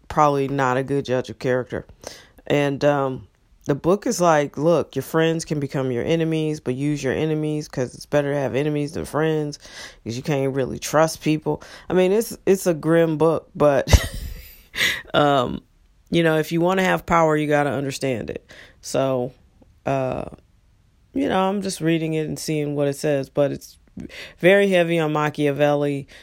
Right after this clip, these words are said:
uh, very heavy on, uh, Sun Tzu, and just basic strip your emotions down. It's sort of like, um, a modern version of Relentless.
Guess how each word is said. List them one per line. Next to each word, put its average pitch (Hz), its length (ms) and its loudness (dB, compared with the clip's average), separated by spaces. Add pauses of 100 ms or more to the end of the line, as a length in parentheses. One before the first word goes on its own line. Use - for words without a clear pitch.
(240)
uh, 135 260 0
very 147 420 2
heavy 143 420 0
on, 135 580 -4 (420)
uh, 117 380 -4 (380)
Sun 143 360 -2
Tzu, 143 460 0 (420)
and 151 160 0
just 151 580 -2 (560)
basic 156 800 0
strip - 380 -2
your 160 100 2
emotions 139 520 -2
down. 135 420 -2 (260)
It's - 200 -4
sort 196 260 4
of 160 120 0
like, 143 420 0
um, 131 460 0 (1600)
a 139 140 2
modern 151 440 2
version 135 360 0
of 123 180 -2
Relentless. 135 760 -4